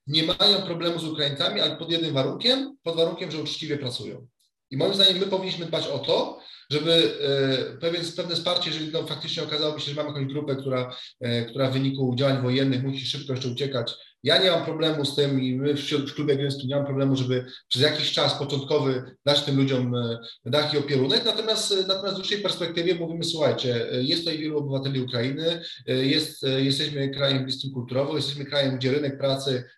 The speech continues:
mimo że trudniejszy niż rok temu, e, e, to wciąż jednak potrzeba pracowników,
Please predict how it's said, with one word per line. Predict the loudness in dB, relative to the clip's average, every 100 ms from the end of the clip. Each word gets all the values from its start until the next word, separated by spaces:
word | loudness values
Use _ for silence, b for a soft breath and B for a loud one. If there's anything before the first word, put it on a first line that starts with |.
| _
mimo | -2 0
że | 0
trudniejszy | 0 -2 0 0 0
niż | 0
rok | 0
temu, | 2 2 2 -2 B B B B _ 2
e, | 4 4 0 -6 0
e, | 2 0 0
to |
wciąż | -2 2 2 4 2
jednak | 0 -2 -8 -10
potrzeba | -2 0 0
pracowników, | 0 0 0 -2 -2 -2